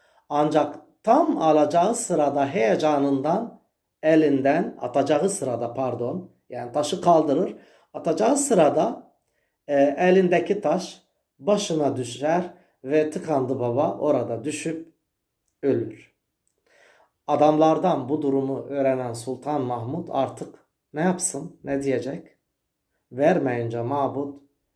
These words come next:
neylesin Mahmud?" sözüyle bu hikayeyi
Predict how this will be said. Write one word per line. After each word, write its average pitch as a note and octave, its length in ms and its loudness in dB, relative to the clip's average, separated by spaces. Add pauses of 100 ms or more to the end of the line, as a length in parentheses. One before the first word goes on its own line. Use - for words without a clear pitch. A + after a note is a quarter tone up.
(160)
neylesin B2+ 920 -2
Mahmud?" C#3+ 580 -4 (280)
sözüyle A#2+ 720 -4 (560)
bu C3+ 160 -2
hikayeyi A#2 960 -6